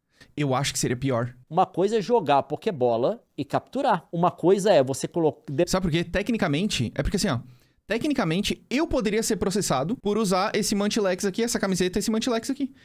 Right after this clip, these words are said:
Speaker 1: Eu posso literalmente ser processado por isso. Porque a Pokémon co-, se você é um artista, se você é um artista e você faz uma fanart de Pikachu,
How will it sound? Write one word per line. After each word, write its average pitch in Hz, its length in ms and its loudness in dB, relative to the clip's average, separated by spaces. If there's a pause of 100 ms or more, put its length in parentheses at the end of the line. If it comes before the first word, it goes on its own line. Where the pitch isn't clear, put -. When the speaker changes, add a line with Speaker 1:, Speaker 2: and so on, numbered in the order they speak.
(100)
Speaker 1:
Eu - 100 -4
posso 208 240 0
literalmente 208 400 0
ser 233 60 0
processado 185 440 0
por 208 100 -4
isso. - 240 -6 (540)
Porque 165 160 -2
a 185 60 2
Pokémon 185 380 0
co-, - 200 -2 (100)
se - 120 -2
você 208 220 0
é 311 40 0
um 330 100 0
artista, 170 680 -2 (840)
se - 100 -2
você 180 220 0
é - 20 0
um 285 100 0
artista - 600 -2 (340)
e 139 60 -6
você 151 200 0
faz 185 220 2
uma 180 120 0
fanart 160 560 0 (200)
de 135 220 0
Pikachu, 143 580 -2